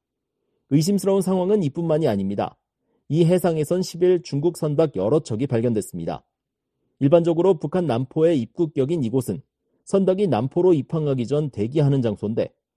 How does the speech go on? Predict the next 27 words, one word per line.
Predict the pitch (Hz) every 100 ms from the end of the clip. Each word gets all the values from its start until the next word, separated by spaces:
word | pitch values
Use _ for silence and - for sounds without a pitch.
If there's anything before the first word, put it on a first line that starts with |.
| _ _
마린 | - 156 190
트래픽이 | 190 185 175 165 190
십 | - 185
일 | 202
하루에만 | 180 202 180 117 85 - _ _
중국 | - 156 175 -
선박 | 147 135 160 -
네 | 104
척의 | 110 123 117 151 110
위치 | 113 170
신호를 | 156 135 101 135
포착한 | - 180 165 127
것입니다. | 101 87 87 82 73 _ _ _ _ _ _ _ _
이들 | 147 185 185
중국 | - 170 175
선박 | 180 180 180
네 | 143
척은 | 143 160 185 185
어선 | 104 120 180
두 | 180 135
척을 | - 156 156
비롯해 | 135 127 - 147 143
화물선과 | - 214 202 160 120 117 143
바지선 | - 117 127 85 - _
각각 | - - 143 -
한 | 214
척씩입니다. | 202 - 107 90 82 76